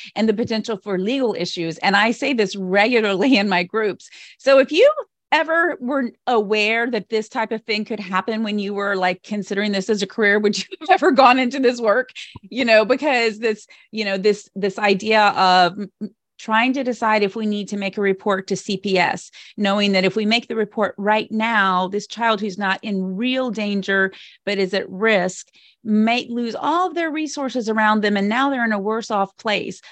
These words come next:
but we're told we have to make that report right away. Or areas where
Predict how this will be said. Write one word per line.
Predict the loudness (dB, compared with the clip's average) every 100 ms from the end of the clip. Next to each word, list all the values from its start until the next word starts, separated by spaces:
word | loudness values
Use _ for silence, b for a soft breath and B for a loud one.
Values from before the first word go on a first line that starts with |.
| -6
but | 0
we're | 2
told | 2 0 2
we | 2
have | 0 -4 -8
to | -4
make | -2 -2 -2
that | -2 0
report | -2 -2 -4 -4
right | -2 -2 -2
away. | -4 -6 -6 -10 B B B B
Or | 0 2 4 4 0 -8 _ _ -4
areas | 0 2 2 0 0
where | -2 -2 0 -2